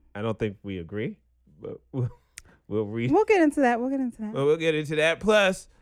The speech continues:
Speaker 1: much, much more on this edition of The John Cash Show. So let's go into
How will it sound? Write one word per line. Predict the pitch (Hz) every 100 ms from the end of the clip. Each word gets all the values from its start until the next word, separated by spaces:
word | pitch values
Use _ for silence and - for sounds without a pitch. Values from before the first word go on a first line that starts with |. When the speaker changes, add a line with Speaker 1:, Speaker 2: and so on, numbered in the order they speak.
| -
Speaker 1:
much, | 143 185 185 -
much | 170 160 151
more | 180 160 139 123
on | 135 147
this | 160 156
edition | 143 156 151 147 135
of | 143 143 127
The |
John | 127 147 147 147
Cash | 165 151 147
Show. | - 120 110
So | - 190 185
let's | 160 170 -
go | - 175 165 151
into | 160 160 147 170 156 143